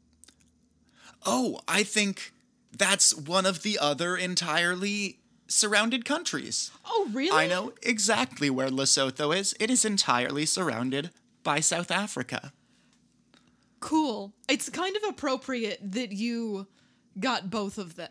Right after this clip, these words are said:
Speaker 2: Like, I will
Speaker 1: There's
Speaker 2: give
Speaker 1: still
Speaker 2: you
Speaker 1: Vatican.
Speaker 2: That's true.
Speaker 1: Yeah.
Speaker 2: That's true. But you've had now two out of three, right?
Speaker 1: Yep.
Speaker 2: That's pretty cool.
Speaker 1: It's pretty cool.
Speaker 2: That's pretty cool.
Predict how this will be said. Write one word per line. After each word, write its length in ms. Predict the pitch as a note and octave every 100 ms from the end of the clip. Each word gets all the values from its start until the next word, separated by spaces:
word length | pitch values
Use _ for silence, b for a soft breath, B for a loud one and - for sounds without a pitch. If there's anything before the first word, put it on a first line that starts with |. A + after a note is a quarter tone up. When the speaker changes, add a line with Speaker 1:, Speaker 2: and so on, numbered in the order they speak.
| _ b
Speaker 2:
Like, 260 | G#3+ G#3 - B -
I 100 | C4+
will 140 | C4
Speaker 1:
There's 160 | C#4+ C#4+
Speaker 2:
give 80 | B3
Speaker 1:
still 200 | G3+ G3
Speaker 2:
you 60 |
Speaker 1:
Vatican. 520 | E3 C3 B2+ - C#3+ A#2+ -
Speaker 2:
That's 320 | G#3+ A#3+ A#3
true. 240 | - A3+ D#3+
Speaker 1:
Yeah. 200 | - C#3 -
Speaker 2:
That's 200 | A3+ -
true. 120 | -
But 120 | G#3 A3
you've 140 | A#3
had 160 | A#3+ A#3
now 120 | A3+
two 260 | G3+ C4 B3
out 80 |
of 100 | G#3+
three, 300 | - A#3+ F#3+
right? 220 | F3+ F#3 C4+
Speaker 1:
Yep. 200 | F3 - B B _ _ _ _
Speaker 2:
That's 180 | - E4
pretty 240 | - F#4+ A#3+
cool. 360 | - F#3+ - -
Speaker 1:
It's 120 | E3
pretty 200 | - G#3
cool. 160 | A3 C4
Speaker 2:
That's 200 | D4 D4
pretty 200 | - A#3
cool. 320 | - G3 E3